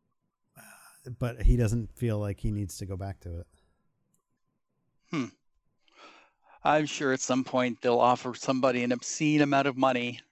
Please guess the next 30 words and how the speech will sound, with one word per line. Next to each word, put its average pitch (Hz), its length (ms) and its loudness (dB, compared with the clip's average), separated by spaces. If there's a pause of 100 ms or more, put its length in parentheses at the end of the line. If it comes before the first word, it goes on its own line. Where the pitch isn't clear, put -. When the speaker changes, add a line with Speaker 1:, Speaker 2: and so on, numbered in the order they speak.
Speaker 2:
just - 220 -6
like 139 100 -2
the - 80 -12
Friends 170 320 -4
reunion. 127 580 -2 (1200)
Never 143 240 2
say 175 180 0
never. 147 440 2 (720)
Speaker 1:
Yeah, 95 580 -6
well, 98 340 -10 (2250)
uh, - 1040 -18 (160)
I 123 140 4
didn't, 113 340 0
I 107 140 -2
didn't 104 200 -2
even 98 200 0
bother 95 260 -2
to 92 100 -6
watch 90 260 -8
the 85 60 -14
Friends 90 280 -8
reunion. 90 400 -8 (120)
I 113 80 -4
was 110 140 -2
not 104 160 -2
a 98 60 -4
Friends 95 340 -10
fan, 87 400 -10
so. 87 320 -12 (960)
Speaker 2:
No? 156 220 0